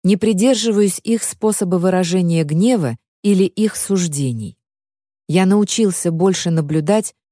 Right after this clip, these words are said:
чем реагировать. Жизнь стала менее бурной.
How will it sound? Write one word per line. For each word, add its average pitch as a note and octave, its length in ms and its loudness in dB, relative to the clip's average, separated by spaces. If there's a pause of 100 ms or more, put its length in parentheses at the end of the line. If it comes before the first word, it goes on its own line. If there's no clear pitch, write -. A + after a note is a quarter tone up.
(160)
чем F#3 220 2
реагировать. E3 800 -2 (580)
Жизнь A3+ 440 2
стала A#3 420 0
менее G#3+ 440 2
бурной. A#2+ 540 -6